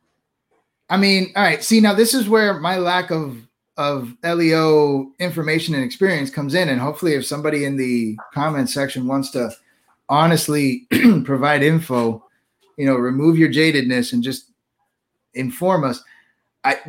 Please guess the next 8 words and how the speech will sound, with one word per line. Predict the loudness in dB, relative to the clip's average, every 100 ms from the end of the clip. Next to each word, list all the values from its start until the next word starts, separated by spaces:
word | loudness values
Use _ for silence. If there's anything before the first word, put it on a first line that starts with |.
| 0
does, | 4 4 0
does | 0 2
a | 2
felony | 0 0 4 4 4
stop | 2 -2 2 2 2 0
require | -6 -4 -2 0 0 -2
that | -2 -4 -4 -6
much | -4 -4 -4 -8 -10